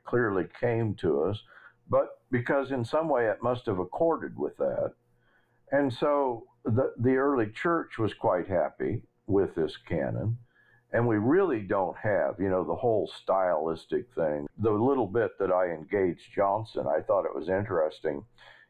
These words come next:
He was saying, well, you know, the, a, a particular cluster that you might have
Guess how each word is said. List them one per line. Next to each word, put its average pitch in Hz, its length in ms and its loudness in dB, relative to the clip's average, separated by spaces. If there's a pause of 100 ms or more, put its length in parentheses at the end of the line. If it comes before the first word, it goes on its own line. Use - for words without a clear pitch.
He 147 140 4
was 123 200 2
saying, 107 280 0
well, 117 200 2
you 117 120 -4
know, 110 160 0
the, 104 560 0
a, - 20 4
a 98 60 -2
particular 117 720 -2
cluster 87 640 -2
that 82 240 -2
you 82 100 0
might 76 340 -2
have 73 360 0